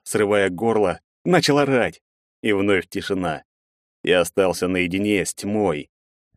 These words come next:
Пытаясь сориентироваться, чтобы понять, куда идти,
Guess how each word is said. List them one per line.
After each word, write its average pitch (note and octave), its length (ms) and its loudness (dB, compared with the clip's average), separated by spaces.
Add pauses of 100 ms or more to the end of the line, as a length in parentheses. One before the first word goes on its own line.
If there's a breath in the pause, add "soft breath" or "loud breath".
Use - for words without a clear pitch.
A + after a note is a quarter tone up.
(140)
Пытаясь F2+ 380 0
сориентироваться, G2 800 0
чтобы F#2+ 300 0
понять, G2+ 340 -2
куда F#2+ 320 0
идти, F#2+ 420 -6